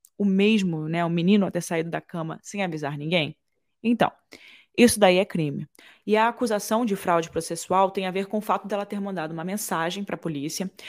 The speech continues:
afirmando que tinha encontrado um calendário com uma marcação no, no último dia em que o Rafael tinha sido visto com vida. Mas pra promotora,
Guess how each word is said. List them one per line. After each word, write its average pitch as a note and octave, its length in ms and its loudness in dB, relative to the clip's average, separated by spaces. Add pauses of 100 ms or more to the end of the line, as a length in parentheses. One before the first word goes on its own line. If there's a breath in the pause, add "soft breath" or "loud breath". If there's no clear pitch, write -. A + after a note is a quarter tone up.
(260 loud breath)
afirmando A3 540 2
que A3 100 -4
tinha A3 200 -2
encontrado A3 640 0
um F#3 80 -4
calendário G#3 760 0 (440 loud breath)
com - 160 0
uma A#3 120 2
marcação A3 600 0
no, A3+ 100 0
no G#3 140 0
último D4+ 360 2
dia G3+ 220 4
em G#3+ 80 0
que A3 80 -2
o G#3+ 40 2
Rafael G3 360 0
tinha G3 240 -2
sido G3+ 380 -2
visto G3 420 -4
com A3+ 180 2
vida. E3 320 -2 (520 loud breath)
Mas E3+ 180 0
pra F#3 160 0
promotora, A3+ 720 6